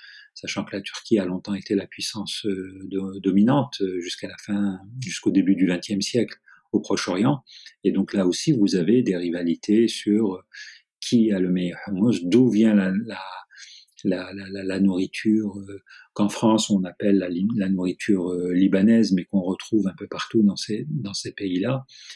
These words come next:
Et, et, et donc vous voyez bien que la, la question israélo-palestinienne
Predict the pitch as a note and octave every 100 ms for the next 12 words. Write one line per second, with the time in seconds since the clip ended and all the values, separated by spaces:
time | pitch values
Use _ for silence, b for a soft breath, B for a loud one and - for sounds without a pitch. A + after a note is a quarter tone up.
0 | B - F#2+ G2 - G#2 A2+ G#2+ G2+ B2
1 | A2 F2 F#2+ F#2+ F2 A#2 B2 - F#2+ -
2 | B B B B - F2+ F2+ E2+ - -
3 | - G#2 G2 F2+ F#2 F2+ F2 F#2 E2+ -
4 | G2 G2+ A#2 A2+ G2